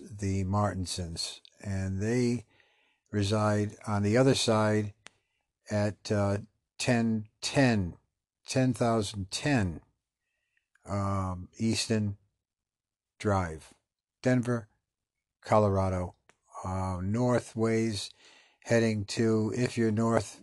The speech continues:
trending, you are gonna trend, uh, north, e-, northwest to Boulder, Colorado.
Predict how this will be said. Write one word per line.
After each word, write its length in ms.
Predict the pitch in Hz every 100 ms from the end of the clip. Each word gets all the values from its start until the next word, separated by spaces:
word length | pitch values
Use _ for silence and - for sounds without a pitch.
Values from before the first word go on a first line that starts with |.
| -
trending, 540 | - 120 113 113 113 104 - - _ _ _ -
you 200 | 110 110
are 100 | 104
gonna 200 | 110 101
trend, 480 | - 117 110 104 -
uh, 400 | 107 104 101 98 87
north, 480 | 104 113 - - - - - -
e-, 300 | 127 117 113
northwest 800 | 113 113 101 113 120 113 - - -
to 480 | - 123 110 110 - _ _ _ _ _ _ _
Boulder, 500 | - 120 113 113 117 _ _ _
Colorado. 760 | - 110 110 117 196 208 85